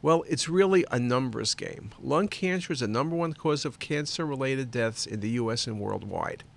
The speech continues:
Two thousand eleven, the most recent year where we have good numbers, two hundred seven thousand plus people in the U S were diagnosed with lung cancer, a little bit more men than women, but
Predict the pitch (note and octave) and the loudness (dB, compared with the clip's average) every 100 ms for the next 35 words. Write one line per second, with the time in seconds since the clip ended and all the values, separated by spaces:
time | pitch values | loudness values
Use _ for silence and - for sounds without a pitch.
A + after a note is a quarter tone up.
0 | - - - - - A3 G3+ F#3 E3+ D3+ | -20 -18 -16 -16 0 2 4 6 6 4
1 | D3 C3+ D#3+ G#3 D#3 B2+ B2 - C#3+ - | 2 2 2 2 2 2 0 2 0 0
2 | C#3 B2+ C3 A2+ G#2 A#2 G#2+ G#2+ A#2+ G#2 | 0 2 2 0 0 0 0 0 0 4
3 | B2+ D#3 E3+ E3 - - - - - B3+ | 2 4 2 0 -4 -12 -20 -14 0 2
4 | A#3 A3 F#3+ D#3 - - E3 F#3 E3+ E3 | 4 4 2 0 -4 0 0 0 -2 0
5 | D3+ D#3 D3 - C#3 - - - E3+ C3 | 0 2 -2 0 -2 -2 -2 -2 0 0
6 | B2 C3 C3 C3+ - G#2+ A#2+ A#2+ A2+ G#2 | 0 2 2 2 0 0 2 2 0 -4
7 | - D#2+ G2+ C3 D3 F3 F#3 F#3 D4+ - | -6 -4 2 2 2 0 0 0 -4 -8
8 | - - - - - - D3+ D3 C#3+ B2+ | -18 -20 -20 -20 -8 0 2 2 2 2
9 | B2+ A#2+ A#2 B2 C#3+ C#3 A#2 G#2+ G#2 G#2+ | 2 2 2 2 0 -4 -2 -2 0 0
10 | D#3+ A#3+ - - - A2 | 0 -4 -10 -14 -6 -6